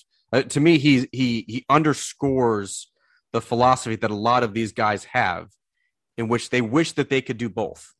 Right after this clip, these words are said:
They wanna be P G A Tour members, and they want to, to be part of this new team concept with Live Golf. And the fact that he had to choose, he said it wasn't meant to be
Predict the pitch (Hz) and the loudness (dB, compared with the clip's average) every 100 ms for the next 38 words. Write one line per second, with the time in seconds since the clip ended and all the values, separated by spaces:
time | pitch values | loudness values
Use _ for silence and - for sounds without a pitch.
0 | _ _ _ _ - 120 143 147 131 120 | _ _ _ _ -4 0 2 2 0 -4
1 | 143 139 143 - 131 117 110 107 - 120 | -6 -4 -4 -4 -4 -4 -4 -6 -8 -4
2 | 113 107 123 120 101 - _ _ _ - | -4 -2 -2 -2 -6 -12 _ _ _ -6
3 | 123 - 143 135 110 110 - 113 131 131 | -6 -2 0 0 0 -4 -6 -4 0 0
4 | 131 123 113 - 135 127 107 117 107 - | 0 -2 -6 -8 -6 -6 -6 -6 -6 -6
5 | 110 101 - _ _ _ _ 113 113 107 | -8 -8 -12 _ _ _ _ -6 -6 -4
6 | 113 95 - 107 87 - 101 - 123 120 | -4 -4 -4 -4 -4 -10 -10 -4 -4 -4
7 | 104 120 104 123 98 - - 156 107 90 | -8 -6 -4 -4 -6 -12 -6 -4 -4 -8
8 | 120 110 120 107 131 135 120 131 143 113 | -12 -10 -10 -8 -8 -8 -4 -4 -4 -6
9 | 120 135 - 117 113 113 104 | -4 -6 -6 -8 -4 -4 -6